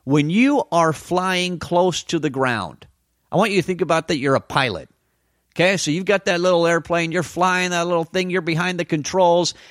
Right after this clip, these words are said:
and you're flying right near the ground. What's the advantage of that? The advantage is I can see everything in great detail down here.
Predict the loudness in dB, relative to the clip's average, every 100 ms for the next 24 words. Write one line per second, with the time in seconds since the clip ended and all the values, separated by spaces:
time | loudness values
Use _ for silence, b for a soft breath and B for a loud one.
0 | B -4 -2 -2 -2 -2 0 0 0 0
1 | 0 0 -2 -2 0 0 0 0 -2 0
2 | 0 2 2 0 0 -2 -6 -8 -12 -14
3 | _ _ b b b 0 2 2 0 0
4 | -2 2 2 2 0 -4 b -4 -4 -2
5 | -4 -2 -2 -2 0 0 0 -2 -2 -2
6 | -4 -6 -2 -2 -2 -4 -4 0 0 0
7 | 0 -2 -4 -6 -8